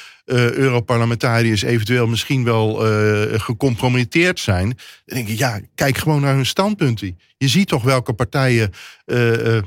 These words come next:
welke partij enkelvoud eigenlijk, eh, z-, zich, eh, zich ronduit achter het Russische verhaal schaart van de navo heeft deze oorlog voor."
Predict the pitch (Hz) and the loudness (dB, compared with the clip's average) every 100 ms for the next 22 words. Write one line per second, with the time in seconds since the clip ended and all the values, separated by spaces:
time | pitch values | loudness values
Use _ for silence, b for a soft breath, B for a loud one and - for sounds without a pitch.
0 | - 101 113 110 107 104 127 113 107 110 | -6 -2 -2 -2 -4 -4 -2 0 0 0
1 | 123 120 110 104 95 101 95 107 92 131 | -2 -2 -2 -2 -2 -2 0 -2 -2 -2
2 | 113 104 131 - 120 - 127 123 120 131 | -2 0 -2 0 -2 -2 -2 -2 0 0
3 | 107 113 170 139 120 113 - B B B | 0 0 0 2 2 0 -2 B B B
4 | 120 113 135 120 123 117 139 139 123 120 | -6 -2 -2 0 0 0 -2 0 -2 0
5 | 107 117 117 113 - 131 113 107 127 113 | 0 0 0 0 0 0 0 0 0 0
6 | 104 107 127 120 117 113 113 110 107 113 | 0 0 0 0 2 2 2 0 0 0
7 | 117 113 101 110 107 | 2 0 0 -2 -2